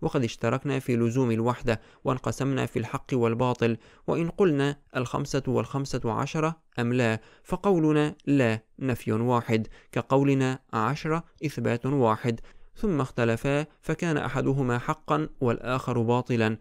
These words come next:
فإن قلتم: "إن، إن قولكم عشرة لا يمكنكم أن تقسم وتفصل إلا بواحد، وقولكم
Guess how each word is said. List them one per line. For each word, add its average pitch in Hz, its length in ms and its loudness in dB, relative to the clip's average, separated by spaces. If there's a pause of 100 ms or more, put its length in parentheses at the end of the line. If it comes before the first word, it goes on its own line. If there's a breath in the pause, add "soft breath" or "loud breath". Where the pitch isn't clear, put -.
(240 soft breath)
فإن 170 280 -4
قلتم: 170 440 0 (240 soft breath)
"إن، 135 140 2 (160)
إن 143 160 0
قولكم 156 580 2 (140)
عشرة 120 540 0 (200 loud breath)
لا 151 140 4
يمكنكم 143 600 0
أن 123 160 -4
تقسم 151 600 -2 (240 soft breath)
وتفصل 139 680 -2
إلا 131 360 0
بواحد، 113 600 0 (220 loud breath)
وقولكم 156 640 0